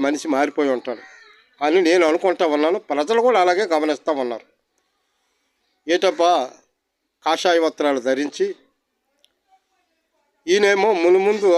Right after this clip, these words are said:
అధికారంలోకి వచ్చిన తర్వాత, అధికారంలోకి రాకముందు కూడాను నేను ప్రశ్నిస్తాను, ఎక్కడ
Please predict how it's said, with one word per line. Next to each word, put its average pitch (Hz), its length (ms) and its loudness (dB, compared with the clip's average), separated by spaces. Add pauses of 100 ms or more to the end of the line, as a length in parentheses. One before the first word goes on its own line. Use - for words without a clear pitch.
(100)
అధికారంలోకి 190 600 0
వచ్చిన 175 220 -4 (120)
తర్వాత, 170 320 0 (120)
అధికారంలోకి 170 580 0
రాకముందు 170 520 -2
కూడాను 156 380 -2 (100)
నేను 147 180 0 (100)
ప్రశ్నిస్తాను, 170 680 -2 (1200)
ఎక్కడ - 360 -4